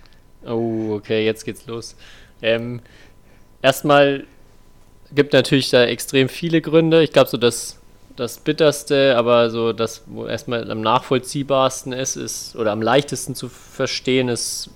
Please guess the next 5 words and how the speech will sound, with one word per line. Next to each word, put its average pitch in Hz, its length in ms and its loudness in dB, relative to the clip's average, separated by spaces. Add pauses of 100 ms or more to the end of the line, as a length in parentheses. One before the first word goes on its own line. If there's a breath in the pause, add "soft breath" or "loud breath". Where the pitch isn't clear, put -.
natürlich 131 460 -2
Verletzungen. 143 680 0 (840 loud breath)
Vor 123 100 -4
allem, 117 140 -2
wenn 117 420 -4